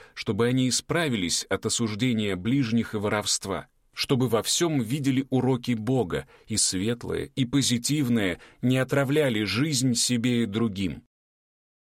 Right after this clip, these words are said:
Самая сладкая тема для приземлённого человека — это осуждение ближнего,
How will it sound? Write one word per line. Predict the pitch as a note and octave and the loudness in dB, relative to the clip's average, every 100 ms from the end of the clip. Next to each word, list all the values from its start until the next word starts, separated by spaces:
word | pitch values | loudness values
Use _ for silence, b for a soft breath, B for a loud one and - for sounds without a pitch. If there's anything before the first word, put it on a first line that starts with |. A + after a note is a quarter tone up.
| _ - | _ -8
Самая | - A2 G2+ F#2+ | 0 0 2 0
сладкая | - A2 G#2+ - - E2 | 0 2 0 0 -4 -4
тема | D#2+ B2+ A2+ F2 | -2 -2 -2 0
для | F2+ | -2
приземлённого | F2 G#2 G2+ G#2 G#2+ G2 F2+ F2+ | -2 -2 0 2 2 0 0 -2
человека — | - A2+ A2 D#3+ D#3+ F2+ - b b b | -2 2 2 2 0 -2 -2 b b b
это | D#3 C#3+ B2+ | -4 0 0
осуждение | A2+ A#2+ G#2 F#2+ A#2+ A#2 A2 G2+ | 0 0 -2 -2 0 2 0 -2
ближнего, | F#2 A2+ G#2+ E2+ D#2+ B1 - | -2 0 0 -2 -4 -4 -8